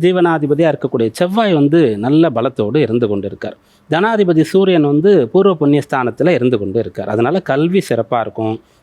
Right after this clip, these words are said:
பண வரவு நன்றாக இருக்கும், வேலையில நல்ல பெயர் கிடைக்கும், நல்ல மனநிலையில இருக்க முடியும்.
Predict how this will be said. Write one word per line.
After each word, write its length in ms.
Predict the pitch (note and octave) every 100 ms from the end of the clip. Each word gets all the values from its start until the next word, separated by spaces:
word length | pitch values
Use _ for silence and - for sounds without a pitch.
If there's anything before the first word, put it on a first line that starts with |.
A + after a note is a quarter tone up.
| -
பண 220 | E3 G#3+ B3
வரவு 300 | F3 C#3 C3+ D#3+
நன்றாக 340 | A#2 A2+ A2+ A2+ G2+
இருக்கும், 300 | - G#2+ A2 _ _ C3+
வேலையில 400 | F#3+ A#3+ A#3 F3 C3
நல்ல 280 | C#3+ G3+ A3
பெயர் 240 | F3 C3 -
கிடைக்கும், 420 | A2 G#2 A2+ A2 A2+ _ _ - E3+
நல்ல 320 | A#3 B3+ C4 F#3
மனநிலையில 640 | F#3 C4+ C#4 A3+ F#3+ G#3+ E3
இருக்க 160 | B2 A2
முடியும். 240 | F#2+ -